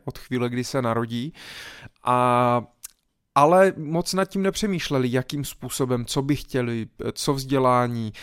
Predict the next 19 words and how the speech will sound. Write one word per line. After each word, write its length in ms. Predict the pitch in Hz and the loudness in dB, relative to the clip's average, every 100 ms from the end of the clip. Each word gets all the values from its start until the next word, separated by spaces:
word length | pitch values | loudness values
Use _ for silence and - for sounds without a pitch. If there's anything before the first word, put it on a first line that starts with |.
| - - - - - - - - | -18 -8 -8 -8 -16 -16 -16 -10
Vkládá 360 | - 123 123 127 | 4 8 8 6
se 140 | 143 | 2
do 100 | 123 | 0
toho 220 | 127 123 | 0 0
otázka 560 | - 120 123 120 - 120 | 0 -2 0 0 -2 -6
třeba, 500 | - 123 120 117 113 | -4 -2 2 2 2
jestli 320 | 120 117 - | -2 -6 -4
jim 120 | 127 120 | -4 -4
chcete 320 | - 123 123 | -4 -4 -2
koupit 340 | 120 117 135 | -2 -4 -4
nějaký 300 | 120 113 123 | -4 -6 -6
startovací 680 | 120 123 113 123 123 - 131 | -4 -2 -2 -2 -2 -2 -6
byt, 300 | 123 165 - | 0 0 0
eh, 520 | - - - - - 120 117 117 117 113 110 - 139 | -18 -18 -20 -14 -2 0 2 0 0 0 -2 -4 -8
jakým 300 | 127 127 156 | -2 -2 -2
způsobem 360 | 139 - - 139 | -4 -4 -2 -2
jim 60 | 135 | 0
chcete 280 | 139 135 | -2 -2
pomoct. 380 | 127 123 120 123 | -2 0 -2 -4